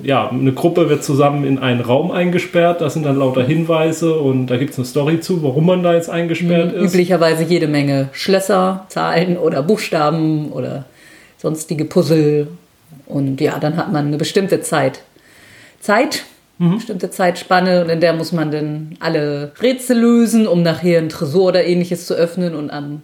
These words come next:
Speaker 2: den Schlüssel zu kommen, der einen dann aus dem Raum rauslässt.
Speaker 1: Ja.
Speaker 2: Ansonsten verrottet man da.
Speaker 1: Also es ist ein, ein, ein ziemlich großer Spaß als echter Escape Room.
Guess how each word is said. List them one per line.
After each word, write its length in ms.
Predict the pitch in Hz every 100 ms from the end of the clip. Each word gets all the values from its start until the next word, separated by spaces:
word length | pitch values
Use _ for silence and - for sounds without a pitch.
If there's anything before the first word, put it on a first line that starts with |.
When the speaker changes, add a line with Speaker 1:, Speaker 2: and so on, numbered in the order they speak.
| _
Speaker 2:
den 140 | 175 180
Schlüssel 640 | - 202 247 240 196 196
zu 220 | - 214
kommen, 400 | 175 - 170 208
der 140 | 170 135
einen 140 | 160
dann 140 | 165
aus 140 | 165 -
dem 160 | 175
Raum 240 | 175 139 170
rauslässt. 440 | 175 131 127 -
Speaker 1:
Ja. 140 | 147 143 -
Speaker 2:
Ansonsten 400 | 160 147 139 131
verrottet 420 | - 175 135 -
man 120 | 117 - -
da. 80 |
Speaker 1:
Also 160 | 135 143
es 60 | 143
ist 160 | 190
ein, 480 | 156 151 143 131 135
ein, 280 | 135 147 127
ein 40 |
ziemlich 320 | 123 190 214 -
großer 280 | 160 135
Spaß 500 | 127 - 170 165 -
als 320 | 135 127 - -
echter 400 | 147 147 131 117
Escape 400 | - - 120 117
Room. 360 | 135 185 247